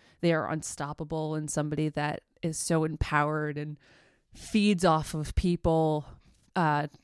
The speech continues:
thinking that she's this powerful, unstoppable human being. But to me, I just feel like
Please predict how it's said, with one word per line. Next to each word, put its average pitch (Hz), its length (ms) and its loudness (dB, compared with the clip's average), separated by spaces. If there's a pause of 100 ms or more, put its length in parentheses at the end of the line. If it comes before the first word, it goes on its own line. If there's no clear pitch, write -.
(320)
thinking 190 500 -2
that 156 140 0
she's 160 360 0
this 156 380 -4
powerful, 160 680 0
unstoppable 151 800 -4 (120)
human 165 280 -2
being. 160 420 2 (760)
But 160 300 0
to - 120 -8
me, 175 420 -4 (400)
I 185 80 0
just 175 200 -6
feel 175 180 -2
like 165 340 -4